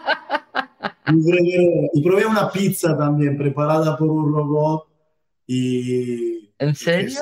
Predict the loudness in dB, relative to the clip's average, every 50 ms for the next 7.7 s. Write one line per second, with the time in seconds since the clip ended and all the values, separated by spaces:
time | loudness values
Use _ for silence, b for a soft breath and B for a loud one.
0 | -8 -8 -10 -14 _ _ _ _ _ _ -8 -6 -2 0 0 0 0 0 0 0
1 | 0 -2 -4 -6 -4 -4 -4 -2 0 0 0 2 0 0 -2 0 0 0 0 0
2 | 0 -2 -2 -2 -4 -2 -2 -2 -2 -2 -4 -6 -8 -10 -12 -16 _ _ _ _
3 | _ _ _ _ _ _ _ _ _ -8 -8 -8 -6 _ -4 -2 -2 -2 -6 -8
4 | -2 0 0 0 0 0 0 2 2 2 2 2 2 0 0 2 2 2 2 2
5 | 0 0 2 2 0 0 -2 _ _ _ _ _ -10 -6 -4 -4 -4 -4 -4 -4
6 | 0 0 2 2 2 2 0 -2 -2 -4 -2 0 2 2 2 2 2 2 0 0
7 | -2 -4 -4 -6 -8 -10 -8 -4 -2 -2 -2 -2 -4 -4